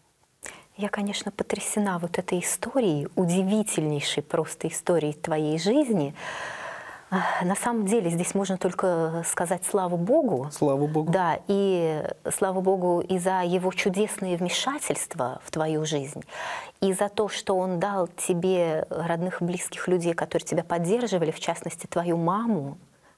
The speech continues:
Speaker 1: ведь вы вместе с ней молились.
Speaker 2: Мы когда с мамой, мы не раз, конечно, обсуждали, э,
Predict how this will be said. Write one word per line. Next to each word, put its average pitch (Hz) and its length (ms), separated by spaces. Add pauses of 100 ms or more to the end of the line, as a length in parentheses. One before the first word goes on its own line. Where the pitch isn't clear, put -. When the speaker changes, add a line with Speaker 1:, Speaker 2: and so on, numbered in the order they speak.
(260)
Speaker 1:
ведь 170 180
вы 180 120
вместе 180 340
с - 140
ней 202 140
молились. 175 600 (1200)
Speaker 2:
Мы 147 320
когда 147 180
с - 120
мамой, 147 260
мы 175 300
не 185 100
раз, 214 160
конечно, 143 400
обсуждали, 139 560
э, 123 600